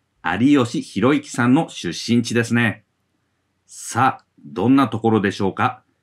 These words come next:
昔から残る里山って言えばいいんでしょうかね。このチャンネルではレアな広島の情報を紹介しています。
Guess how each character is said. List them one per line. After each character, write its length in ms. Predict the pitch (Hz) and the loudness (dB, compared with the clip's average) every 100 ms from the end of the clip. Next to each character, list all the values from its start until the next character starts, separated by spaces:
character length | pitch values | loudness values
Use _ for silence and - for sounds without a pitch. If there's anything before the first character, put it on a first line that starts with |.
| _ _ _ _ _ _ _ _ | _ _ _ _ _ _ _ _
昔 460 | 71 71 98 110 - | -14 -8 -4 -4 -2
か 140 | 113 | -2
ら 120 | 113 | 0
残 280 | 110 104 117 | 0 2 2
る 180 | 113 - | 0 -2
里 420 | - - 76 - 107 | -18 -20 -16 -4 0
山 220 | 113 127 | 2 0
っ 40 | - - - | -2 -14 -2
て 80 | 135 | 2
言 100 | 143 | 2
え 20 | |
ば 140 | 127 | 2
い 20 | |
い 40 | 107 | 2
ん 20 | |
で 80 | 90 | 0
し 80 | - | -2
ょ 60 | |
う 40 | 80 | -8
か 140 | 80 | -6
ね。 420 | 87 98 98 87 - - - - - - - - - - - | -2 0 0 -2 -10 -14 -14 -14 -12 -14 -14 -14 -14 -14 -14
こ 140 | - 107 | -4 -2
の 140 | 135 | 0
チ 80 | 131 | 2
ャ 80 | 131 | 2
ン 80 | |
ネ 80 | 131 | 4
ル 140 | 131 113 | 2 2
で 120 | 98 | 2
は 220 | 101 - - - | 0 -4 -12 -12
レ 260 | - 73 135 | -6 -2 0
ア 140 | 123 | 0
な 160 | 101 131 | 0 -2
広 360 | - - 92 - | -6 -4 -4 -2
島 200 | 90 98 | -2 0
の 120 | 107 | 0
情 200 | 98 95 | 0 -2
報 280 | - 92 135 | -2 -2 -2
を 60 | |
紹 260 | - 92 87 | -2 -4 -2
介 220 | 85 80 | -4 -6
し 80 | - | -8
て 160 | 85 | -8
い 40 | 80 | -4
ま 120 | 113 | -4
す。 180 | - | -6